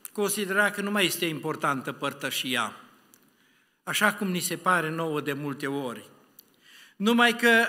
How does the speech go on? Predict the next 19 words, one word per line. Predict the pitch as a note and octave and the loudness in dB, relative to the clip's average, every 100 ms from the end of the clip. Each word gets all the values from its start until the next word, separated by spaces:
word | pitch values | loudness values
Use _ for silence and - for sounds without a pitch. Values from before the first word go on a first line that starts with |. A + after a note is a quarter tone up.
| - | 2
atunci | G#3+ D#4 D#4+ - | 0 2 0 0
când | - B3+ A3 | 0 2 4
ni | A3+ | 4
se | G#3+ A#3 | 2 0
pare | A#3 C4 B3 G#3+ | 6 8 8 4
că | G#3 G#3+ | 2 2
totul | G3+ - D4 C#4+ A#3+ | 2 0 -2 0 0
este | A3 G#3 G#3+ | 2 2 0
pierdut, | F#3+ F#3+ G#3 F3+ F3 C4 - - _ _ _ _ _ _ _ _ _ _ _ - | -4 -2 -2 -2 -4 -6 -8 -20 _ _ _ _ _ _ _ _ _ _ _ -4
lângă | D#3+ E3+ D#3+ F3 | -2 0 -2 -2
noi | F#3 G3 D3+ B2 - - _ _ | 0 0 0 -2 -8 -20 _ _
apare | E3+ - G#3 G#3 G#3 | -8 0 0 0 -2
cineva | G3+ G#3 F#3+ F#3 F#3 E3 | -2 -2 -2 0 0 0
pe | E3+ | -4
care | - E3 D3+ D3+ C#3+ - - _ _ _ _ _ _ | -2 0 0 -2 -6 -20 -20 _ _ _ _ _ _
nu-l | G#3+ C#4 | 0 0
cunoaștem, | B3 A#3 F#3 D#3 - - C3 A2+ G2+ - | 0 0 2 2 0 -4 -6 -6 -8 -6
un | A3+ | -2
străin, | A#3 - C4 C4+ C4 F3 G#2 | 0 6 6 6 4 0 -4